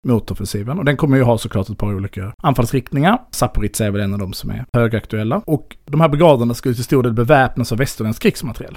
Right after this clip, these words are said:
Man kan prata om de här tolv, så pratar vi om att tre av brigaderna skulle Ukraina själv beväpna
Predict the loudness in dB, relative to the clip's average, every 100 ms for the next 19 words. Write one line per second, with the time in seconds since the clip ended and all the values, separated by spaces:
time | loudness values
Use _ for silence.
0 | -10 -6 -4 0 0 2 0 0 4 8
1 | 8 6 -2 -8 -8 -4 -4 -2 -4 -2
2 | 2 4 6 4 4 0 0 -2 -4 -4
3 | -6 -4 -4 -2 2 2 2 -2 -2 2
4 | 4 4